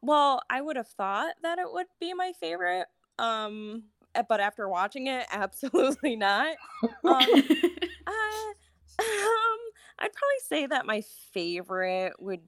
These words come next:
Speaker 1: be, um, probably Happy Gilmore. I love Fifty First Dates too. You know, The Wedding Singer.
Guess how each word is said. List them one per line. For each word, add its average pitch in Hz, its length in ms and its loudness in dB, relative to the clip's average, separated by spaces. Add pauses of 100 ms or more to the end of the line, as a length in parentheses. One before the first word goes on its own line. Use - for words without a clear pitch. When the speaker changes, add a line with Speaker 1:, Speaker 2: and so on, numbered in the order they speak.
Speaker 1:
be, 165 680 -4 (540)
um, 160 640 0 (320)
probably 480 300 0
Happy 214 320 -2
Gilmore. 175 800 0
I 233 80 -4
love 226 220 0
Fifty 208 240 -8
First 196 320 -6
Dates 170 420 -8
too. 160 600 -2 (400)
You 214 120 -2
know, 185 200 4
The 180 80 0
Wedding 170 340 2
Singer. 175 640 -2